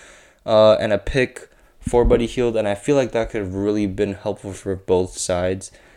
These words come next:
But instead, no, they kind of, you know, pivoted, um, went to Russell Westbrook, traded for him, um, and, you know,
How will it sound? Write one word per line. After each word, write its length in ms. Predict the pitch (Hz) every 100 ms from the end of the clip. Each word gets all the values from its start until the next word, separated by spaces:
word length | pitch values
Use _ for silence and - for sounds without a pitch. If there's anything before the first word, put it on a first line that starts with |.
| _
But 100 | -
instead, 500 | 120 - 156 156 151
no, 320 | 139 104 104 104
they 120 | 101
kind 260 | - 117
of, 200 | 110 104 - _ _ - _
you 80 | 156
know, 100 | 160
pivoted, 600 | - 147 127 127 127 - - - _ _ _ - - - - - -
um, 440 | 120 113 113 110 101
went 240 | 107 107
to 240 | - 117 107
Russell 320 | 104 101 107
Westbrook, 680 | 101 - - 98 - - -
traded 300 | - 110 104
for 160 | 107
him, 420 | 98 101 101 98 95 _ _ _ _ -
um, 420 | - 104 104 104 104
and, 240 | 107 113
you 60 | 147
know, 200 | 135